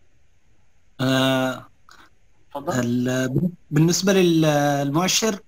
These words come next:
Speaker 1: آه، احنا نبحث عن شيء، آه، نحتاجه، يعني نحتاجه فعلا للعمل، من خلاله نستطيع ان احنا نستفيد من الأرقام اللي بتظهر من المؤشر. فإذا
Speaker 2: جميل.
Speaker 1: كان هذا الرقم، فإذا كان هذا
Speaker 2: أها.
Speaker 1: الرقم غير،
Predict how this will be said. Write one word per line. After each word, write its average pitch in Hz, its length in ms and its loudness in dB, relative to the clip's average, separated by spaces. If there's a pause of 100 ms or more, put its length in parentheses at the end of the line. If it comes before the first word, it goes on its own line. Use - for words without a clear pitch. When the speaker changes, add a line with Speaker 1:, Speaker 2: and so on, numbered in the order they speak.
(100)
Speaker 1:
آه، 143 360 -2 (160)
احنا 208 220 4
نبحث 208 380 2
عن 180 140 0
شيء، 226 520 0
آه، 165 140 0
نحتاجه، 160 540 2
يعني 135 280 -4
نحتاجه 185 380 0
فعلا 190 260 -2
للعمل، 185 520 2 (380)
من 165 120 4
خلاله 196 380 4
نستطيع 190 400 0
ان 170 60 -4
احنا 196 180 -2
نستفيد 175 400 -2
من 180 140 2
الأرقام 175 400 0
اللي 175 100 0
بتظهر 170 380 0
من 160 140 4
المؤشر. 147 400 0 (1120)
فإذا 180 240 8
Speaker 2:
جميل. 165 120 12
Speaker 1:
كان 196 220 2
هذا 196 260 2
الرقم، 151 380 2 (240)
فإذا 185 280 2
كان 220 220 4
هذا 214 160 6
Speaker 2:
أها. - 40 8
Speaker 1:
الرقم 180 420 6
غير، 202 200 0